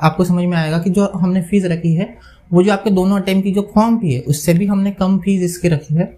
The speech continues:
तो ये सबको affordable होना चाहिए, यही इसका basic main intention है। तो ठीक है दोस्तों, मेरे ख्याल से ये बात clear है आप लोगों के लिए।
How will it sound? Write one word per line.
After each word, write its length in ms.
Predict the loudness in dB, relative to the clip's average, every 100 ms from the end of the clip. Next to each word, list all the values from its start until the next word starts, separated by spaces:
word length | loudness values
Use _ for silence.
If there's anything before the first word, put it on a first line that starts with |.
| 0
तो 240 | 2 2
ये 120 | 0 0
सबको 280 | -2 -2
affordable 440 | -2 0 0 0 -2
होना 200 | -2 -2
चाहिए, 240 | -2 -4
यही 340 | 0 2 2 0
इसका 240 | -2 0
basic 460 | 0 0 -4 -6 -10 _ -14 0
main 200 | 2 4
intention 480 | 0 -2 -2 0 0
है। 260 | 0 -2 -8 -20 -20 _ -6 0
तो 80 | 2
ठीक 200 | 2 0
है 60 |
दोस्तों, 320 | 0 0 -2 0
मेरे 180 | 2
ख्याल 220 | 2 0 0
से 140 | 0
ये 120 | 0
बात 200 | 0 -2
clear 220 | -2 0
है 160 | 0 0
आप 160 | -2 0
लोगों 200 | 0 0
के 160 | -2 -2
लिए। 240 | -2